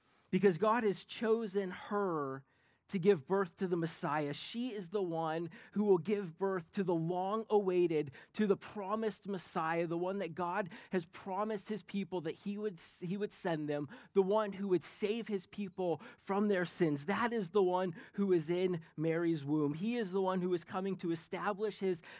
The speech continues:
kingdom here on earth, this kingdom that will have no end. God is, is planning to do this miraculous thing, and he chooses this humble, he chooses this young woman of humble estate, a servant, to do that.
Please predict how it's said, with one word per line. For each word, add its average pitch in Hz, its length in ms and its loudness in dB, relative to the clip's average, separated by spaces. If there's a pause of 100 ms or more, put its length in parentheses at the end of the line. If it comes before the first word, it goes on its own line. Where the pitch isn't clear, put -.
(100)
kingdom 196 440 0
here 214 320 -6
on 190 200 -4
earth, 156 280 -2
this 180 160 -2
kingdom 185 640 -2 (240)
that 185 180 4
will 180 140 4
have 175 640 0 (220)
no 190 260 4
end. 147 400 -2
God 185 320 0
is, 165 160 2 (160)
is 180 160 4
planning 220 480 0
to 196 120 -4
do 196 240 2
this 185 220 2
miraculous 190 720 0
thing, 151 400 -2 (220)
and 160 120 -4
he 170 120 -2
chooses 165 880 -6 (240)
this 143 180 -8
humble, 185 720 -6 (180)
he 170 120 -4
chooses 180 440 -4
this 160 220 -6
young 180 240 -2
woman 160 340 0
of 135 140 -8
humble 180 480 -8
estate, 113 460 -8 (720)
a 135 80 -6
servant, 135 640 -6
to 135 100 -10
do 127 280 -2
that. 117 280 -10